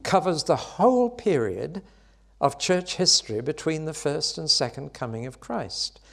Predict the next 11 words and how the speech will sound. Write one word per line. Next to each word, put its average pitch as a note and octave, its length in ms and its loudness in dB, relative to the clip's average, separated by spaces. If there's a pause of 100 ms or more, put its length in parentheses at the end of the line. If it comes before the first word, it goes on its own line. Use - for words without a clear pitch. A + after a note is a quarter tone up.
(260)
and D3+ 220 2
unfolds D3+ 720 4
a D#3+ 80 0
complete F#3+ 500 -8
church - 360 -6
history. - 580 -2 (600)
And B2+ 160 -2
they C3+ 140 4
love D#3 340 4
to - 120 -2
take - 540 -2